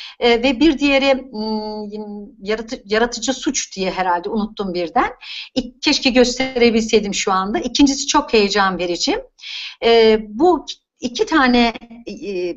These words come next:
bir filmi ve bir belgeseli var aynı zamanda. Öğrencilerinize göstermeniz gerçekten o tutkuyu, o planı ve o plan dahilindeki çabayı görmeleri öğrencilerinizin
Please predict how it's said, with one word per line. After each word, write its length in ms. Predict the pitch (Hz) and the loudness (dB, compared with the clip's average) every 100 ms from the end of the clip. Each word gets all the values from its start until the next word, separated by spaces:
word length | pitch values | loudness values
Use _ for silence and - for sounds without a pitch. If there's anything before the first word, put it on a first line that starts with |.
| 185 | 2
bir 160 | 370 | 2
filmi 360 | - - 254 311 | 2 0 2 4
ve 120 | 359 | 4
bir 180 | 247 247 | 4 4
belgeseli 540 | 233 220 214 208 220 | 4 2 0 0 0
var 140 | 185 180 | 2 0
aynı 260 | - 185 180 | -2 -4 -6
zamanda. 460 | 190 180 180 190 427 508 - - - | -8 -8 -6 -4 -4 -4 -16 -18 2
Öğrencilerinize 640 | 233 269 294 247 285 254 277 | 4 6 4 4 2 4 2
göstermeniz 920 | 254 247 - 233 214 214 214 320 - - _ | 4 4 2 2 2 2 0 0 -4 -20 _
gerçekten 560 | 277 302 285 - 262 247 | 0 2 -2 -4 -4 0
o 180 | 240 240 | -2 -2
tutkuyu, 500 | - 220 - 180 214 403 - | -8 -10 -10 -2 -2 -2 2
o 160 | 240 | 0
planı 480 | 233 208 190 185 302 | 0 -4 -4 -2 0
ve 100 | 240 | 2
o 280 | 220 220 - | 2 -2 -6
plan 380 | - 226 285 285 | -6 -2 2 4
dahilindeki 600 | 247 233 208 208 214 220 - - | 4 2 -2 -2 -2 -2 -6 -10
çabayı 440 | - - 220 269 226 | -6 0 4 4 4
görmeleri 520 | 185 180 180 185 185 | 2 0 -2 -2 -2
öğrencilerinizin 920 | 185 180 190 190 - 202 208 208 403 | -2 -2 -2 -4 -6 -6 -6 -6 -8